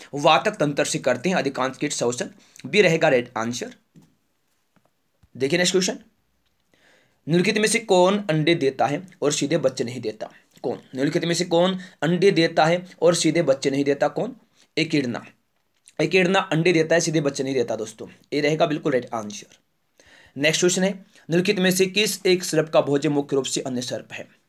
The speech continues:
निम्नलिखित में से किस एक सर्प का भोज्य मुख्य रूप से अन्य सर्प है? नागराज है। कौन? नागराज है।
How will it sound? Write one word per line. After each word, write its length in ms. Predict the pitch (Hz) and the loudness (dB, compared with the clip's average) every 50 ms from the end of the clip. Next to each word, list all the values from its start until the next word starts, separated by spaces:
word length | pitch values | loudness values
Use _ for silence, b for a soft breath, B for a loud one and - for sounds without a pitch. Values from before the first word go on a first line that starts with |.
| _ _ | _ _
निम्नलिखित 320 | 123 131 135 - 165 156 | -8 -6 -4 -2 -2 -2
में 100 | 156 151 147 | -2 -2 -2
से 160 | 147 170 165 175 B B B B - | -2 -2 -4 -4 B B B B -2
किस 320 | 190 202 202 202 - - - | 0 0 0 0 -4 -2 -2
एक 200 | 165 170 170 - | 0 0 -2 -2
सर्प 280 | - - 156 156 156 - | 0 2 2 2 2 2
का 100 | 165 156 | 2 2
भोज्य 300 | 143 131 147 147 156 156 | 4 2 2 2 2 2
मुख्य 280 | 156 160 170 160 180 | 2 0 0 0 0
रूप 140 | 160 156 151 | 0 0 0
से 200 | - - 175 180 - | 0 -2 -4 -2 -2
अन्य 200 | 143 147 151 151 | -4 -4 -4 -4
सर्प 320 | 151 - 117 117 - - | -2 -2 -2 -2 0 0
है? 200 | 143 170 - - B B B B B 127 | 0 0 -2 -2 B B B B B -6
नागराज 540 | 135 143 131 123 120 120 110 98 101 - 120 | -2 2 2 2 2 0 0 -2 -2 -4 -6
है। 40 | 120 | -6
कौन? 160 | - 160 165 | -4 -2 0
नागराज 460 | 147 117 120 117 127 123 139 143 151 | 2 0 0 2 2 2 2 2 2
है। 120 | 185 190 | -2 -4